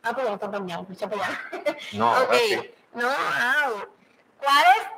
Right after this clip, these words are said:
Speaker 1: han, y esta tienes que ser bien honesto.
Speaker 2: Yo siempre he
Speaker 1: ¿Cuáles
Speaker 2: sido honesto.
Speaker 1: han, no, pero vulnerable.
Speaker 2: También.
Speaker 1: ¿Cuáles han sido nuestros mayores struggling? ¿En qué hemos struggling más?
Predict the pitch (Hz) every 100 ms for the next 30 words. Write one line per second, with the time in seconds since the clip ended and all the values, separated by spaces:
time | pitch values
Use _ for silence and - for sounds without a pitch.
0 | - 226 226 302 - - 269 247 339 349
1 | 285 294 311 285 226 214 214 180 - -
2 | - _ _ _ - 262 277 156 - 135
3 | 143 131 113 143 262 262 - - - 233
4 | 233 269 277 233 208 208 196 185 185 175
5 | - _ _ - 117 277 330 - 165 269
6 | 311 330 - 269 262 330 370 370 - 226
7 | 247 262 262 262 240 226 226 240 277 -
8 | - - - 226 226 - - 226 - 233
9 | 226 254 240 262 285 294 - - - 240
10 | 254 254 254 254 247 214 208 180 -